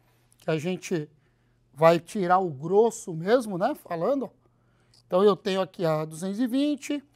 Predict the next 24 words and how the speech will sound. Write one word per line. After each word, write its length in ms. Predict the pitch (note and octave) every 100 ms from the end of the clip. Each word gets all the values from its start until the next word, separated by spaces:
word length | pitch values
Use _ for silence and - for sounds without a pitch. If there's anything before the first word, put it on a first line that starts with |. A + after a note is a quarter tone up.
| _ _ _ _ - -
eu 180 | A3+
tenho 280 | A3+ G3+ G3
aqui 320 | F#3 _ F#3
a 100 | F3+
cento 360 | D#3+ - D#3+ -
e 40 |
vinte 640 | G3 A#3 B3+ C4 - C4+ B3 _ _ _ _ _ _ _
e 100 | G3
eu 120 | A#3+
tenho 400 | A3+ G#3 A3 A3+
aqui 340 | A3 _ A3 A3+
a 80 |
oitenta, 760 | A#3 A#3+ A3+ _ F3 F3 D#3+ _ _ _ _ _ _
tá? 300 | D#3 E3 F#3+ _ _
É 100 | D#3+
o 120 | F3+
que 340 | F3+ G#3 F3 - _ _ _ _ _
tem 240 | F#3 F#3+ F#3
de 160 | F#3+
mais, 640 | F#3 F#3+ A3 G3+ - - _ _ _ _ _ _ _ _ _
de, 400 | D3 G3 G3 -
de 140 | C#3+
melhor, 520 | F#3+ G#3 E3 F3 A#3 G3+
né? 220 | G#3+